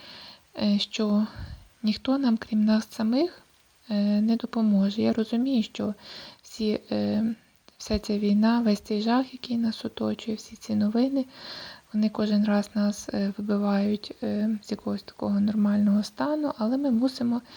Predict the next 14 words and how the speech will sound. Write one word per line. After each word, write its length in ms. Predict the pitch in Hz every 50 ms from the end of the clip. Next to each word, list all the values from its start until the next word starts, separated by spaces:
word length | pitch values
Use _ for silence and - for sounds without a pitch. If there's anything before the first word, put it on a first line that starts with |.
| - - - - - - _ -
повертатися, 920 | - 226 214 220 214 - - - 190 190 190 190 233 220 - - - 220 214 _ _ - - - - - - - - - _ _ - 226
е, 480 | 208 208 208 208 208 214 - - - - 254 254 - _ _ _ _ _ _ _ _ _ _ _ _ _ _ - _ _ - - -
в 200 | - 214 202 -
норму 420 | 214 208 202 196 190 202 202 208
самі, 560 | 202 - - - 202 196 202 220 262 294 320 320 - - - - - - - _ -
мусимо 380 | 226 220 220 - 214 202 202 202
підтримувати 720 | - 208 - - - 220 208 202 202 202 208 202 - 226
своїх 360 | 214 - - 226 202 208 202 - -
близьких 640 | 226 208 202 - - - - 277 285 330 349 - _ _ _ - - - - - - _ _ _ _ _ _ _
і 20 | -
пам'ятати, 640 | - 233 220 214 214 220 - 277 320 330 - 294
що 220 | - - - 226 208
Україна 500 | - - 220 220 233 277 302 302 285 269
переможе 640 | - 240 226 226 214 208 196 196 202 208 202 -